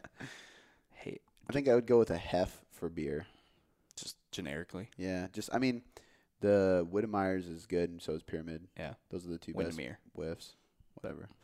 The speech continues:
Speaker 2: That one.
Speaker 1: Yeah, that one.
Speaker 2: Been to the brewery. Have you been there? Portland?
Speaker 1: Uh-uh.
Speaker 2: It's
Speaker 1: I've
Speaker 2: good.
Speaker 1: been to Pyramid up in Seattle, but,
Speaker 2: Yeah.
Speaker 1: um, before
Speaker 2: Pyramid,
Speaker 1: baseball games.
Speaker 2: Pyramid is shut down now.
Speaker 1: Like, permanently?
Speaker 2: Yep.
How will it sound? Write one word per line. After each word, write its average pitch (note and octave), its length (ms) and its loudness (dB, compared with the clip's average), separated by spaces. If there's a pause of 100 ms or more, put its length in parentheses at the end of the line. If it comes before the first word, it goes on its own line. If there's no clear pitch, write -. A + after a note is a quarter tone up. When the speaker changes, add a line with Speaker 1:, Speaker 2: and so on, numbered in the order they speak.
(380)
Speaker 2:
That C2 140 0
one. D2 180 -6 (120)
Speaker 1:
Yeah, D2 200 -2
that B1+ 180 -4
one. C#2+ 200 -8 (120)
Speaker 2:
Been B2 140 2
to B2 120 2
the - 80 -8
brewery. F#2+ 440 -4
Have G#2+ 140 -6
you C3 60 -10
been D#3+ 120 -6
there? G3 180 -6 (360)
Portland? C#3 320 -2 (1000)
Speaker 1:
Uh-uh. G#2 240 0 (100)
Speaker 2:
It's - 160 -18
Speaker 1:
I've F2+ 60 2
Speaker 2:
good. D#2 60 4
Speaker 1:
been B2 100 6
to F#2+ 40 -4
Pyramid F#2+ 380 2
up F2 80 4
in D#2+ 80 -14
Seattle, F2+ 380 0
but, E2 120 -2
Speaker 2:
Yeah. C2 140 -4 (600)
Speaker 1:
um, D#2+ 340 -4
before G2 220 -4
Speaker 2:
Pyramid, F#2 100 -2
Speaker 1:
baseball F2 240 0
games. F2 80 0 (100)
Speaker 2:
Pyramid D#2 200 -2
is D2+ 260 -6
shut - 240 -4
down G2 240 -8
now. - 220 -12 (760)
Speaker 1:
Like, E2 160 -6
permanently? B2 440 -6 (100)
Speaker 2:
Yep. G2 160 -6